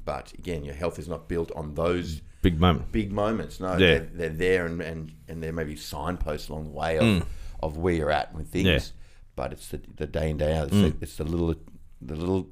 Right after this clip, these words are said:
Speaker 1: achiever type
Speaker 2: Yeah.
Speaker 1: things that are the most important. What you put in your mouth,
Speaker 2: Yeah.
Speaker 1: you know, um, where you, where your discipline's at.
Speaker 2: Yeah.
Speaker 1: Um, anyway, that's
Speaker 2: Mm, no.
Speaker 1: gone down that tangent, but I
Speaker 2: But
Speaker 1: just think that's something that we,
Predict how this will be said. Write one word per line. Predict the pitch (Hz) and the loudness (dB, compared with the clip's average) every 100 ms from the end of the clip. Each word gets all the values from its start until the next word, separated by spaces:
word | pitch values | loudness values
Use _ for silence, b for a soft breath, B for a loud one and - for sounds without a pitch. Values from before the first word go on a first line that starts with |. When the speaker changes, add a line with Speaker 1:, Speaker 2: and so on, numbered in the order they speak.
| - | -8
Speaker 1:
achiever | 82 - 80 73 | -6 -4 -2 -2
type | 69 - - | -6 -4 0
Speaker 2:
Yeah. | 90 73 | 4 4
Speaker 1:
things | 73 71 | 2 -4
that | 80 | -6
are | 76 | -6
the | 78 | -6
most | 76 76 - | -6 -4 -6
important. | 82 - 82 90 73 | -8 -4 -2 -2 -2
What | 76 78 | -2 -2
you | |
put | 82 - | -2 -2
in | 78 | -2
your | 78 | -2
mouth, | 78 80 78 78 80 - b | 0 2 2 0 -2 -12 b
Speaker 2:
Yeah. | b 80 | b -8
Speaker 1:
you | 73 | -4
know, | 73 76 78 - - | -2 -2 -2 -6 -6
um, | 76 76 76 - | -4 -2 -4 -6
where | 76 71 85 | -6 -2 0
you, | 80 80 - 73 - - - - - - - | 0 -2 -6 -12 -14 -20 -18 -16 -16 -16 -18
where | - - 92 | -6 2 2
your | 76 | 2
discipline's | 95 - - 90 82 | 0 -4 -6 -4 0
at. | 104 131 - - | 0 0 -12 -10
Speaker 2:
Yeah. | 80 - - - - - - - - | -8 -6 -6 -6 -4 -4 -4 -12 -10
Speaker 1:
Um, | 71 69 - - | -8 -8 -12 -12
anyway, | 78 71 69 | -10 -8 -8
that's | 69 - - - - - - | -10 -12 -18 -20 -20 -16 -2
Speaker 2:
Mm, | 120 165 - | 2 2 2
no. | 156 175 - | 0 0 -6
Speaker 1:
gone | - 71 | -8 -6
down | 71 | -6
that | 69 | -6
tangent, | - 73 73 78 | -6 -4 -4 -4
but | 76 - | -4 0
I | |
Speaker 2:
But | 95 | 0
Speaker 1:
just | - - | 0 -4
think | - | -6
that's | 73 - | -8 -6
something | 78 78 | -6 -4
that | 76 | -2
we, | 82 80 | -2 -2